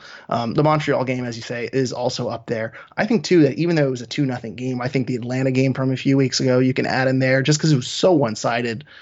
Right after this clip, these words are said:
Um, and Atlanta had so many struggles coming in that you expected the Revolution to put up a bit of a fight. Um, I think losing to the, um,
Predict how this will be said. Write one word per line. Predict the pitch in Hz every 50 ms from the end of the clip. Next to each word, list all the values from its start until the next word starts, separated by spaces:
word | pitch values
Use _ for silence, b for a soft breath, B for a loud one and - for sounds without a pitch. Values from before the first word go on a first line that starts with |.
| B B B
Um, | - 113 117 113 110 110 107 -
and | 135 123
Atlanta | 127 120 120 123 123 123 120 123 117 110
had | 120 120 120
so | - 139
many | 127 127 120
struggles | 123 - - 120 120 120 113 117
coming | - 120 120 117
in | 117 120 117
that | 120 - - - -
you | 123 120
expected | 120 - - - 131 131 - 135
the | 127 120
Revolution | 120 117 117 113 113 113 -
to | 127
put | - 131 131
up | 117
a | 117 110
bit | - 117
of | 120 117 113
a | 113
fight. | - 123 123 131 131 - B B B B B B B B B
Um, | - 120 120 - - -
I | 135 135
think | 135 135 113
losing | 120 135 139 135 127 131
to | 123 - 117 123 120 120 120 120 - -
the, | - - 127 123 120 120 117 113 117 117 - -
um, | 120 117 110 110 107 107 107 117 123